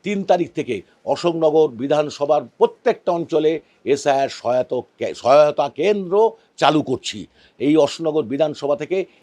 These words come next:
একজনেরও ভারতীয় নাগরিকের নাম বাদ যাবে না। তার দেখার দায়িত্ব একটা রাজনৈতিক সচেতন মানুষ হিসাবে, সুনাগরিক হিসাবে, অশোকনগরের মা-, মানে ভূমিপুত্র হিসাবে আমার দায়িত্ব থেকে যায়।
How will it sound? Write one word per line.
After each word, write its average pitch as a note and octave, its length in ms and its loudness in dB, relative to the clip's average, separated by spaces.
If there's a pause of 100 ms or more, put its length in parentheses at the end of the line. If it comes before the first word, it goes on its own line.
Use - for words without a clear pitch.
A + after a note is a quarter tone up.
একজনেরও E3 880 2
ভারতীয় C#3 460 -4
নাগরিকের B2+ 440 -4
নাম A2+ 360 -10
বাদ G2+ 340 -8
যাবে F#2+ 340 -8
না। A#2+ 420 -2 (340)
তার G#2+ 220 0
দেখার G#2 280 -4 (100)
দায়িত্ব G#3 560 4 (300)
একটা A#2 320 -8
রাজনৈতিক A#2 440 -4
সচেতন C#3 320 0
মানুষ D3 300 0
হিসাবে, F3 380 2
সুনাগরিক D#3 680 2
হিসাবে, G3+ 420 4 (420)
অশোকনগরের E3 580 2 (400)
মা-, A2+ 200 2
মানে A2+ 280 -2 (220)
ভূমিপুত্র G3+ 520 2
হিসাবে D#3+ 260 2
আমার C3 200 0
দায়িত্ব A2+ 340 -6
থেকে D3 260 -6
যায়। G#3+ 240 2